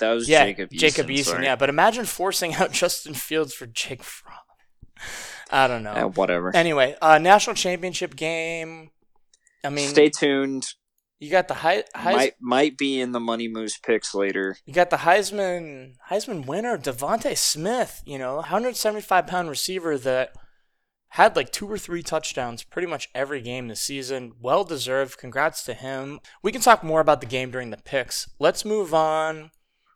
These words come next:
Speaker 2: Let's do a little basketball update. Oof. Uh, what games have happened since the last show? There was one before.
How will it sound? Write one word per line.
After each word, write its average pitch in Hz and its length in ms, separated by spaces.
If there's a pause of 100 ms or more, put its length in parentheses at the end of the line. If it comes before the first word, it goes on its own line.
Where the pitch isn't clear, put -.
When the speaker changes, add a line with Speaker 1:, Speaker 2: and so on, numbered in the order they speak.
Speaker 2:
Let's - 220
do 285 100
a 269 60
little 247 320
basketball 113 760
update. - 460
Oof. - 540 (180)
Uh, 107 360 (420)
what 202 240
games 196 320
have 147 160
happened 151 480
since - 560
the 135 140
last 127 300
show? 110 920
There 131 120
was 131 280
one 156 420
before. 156 720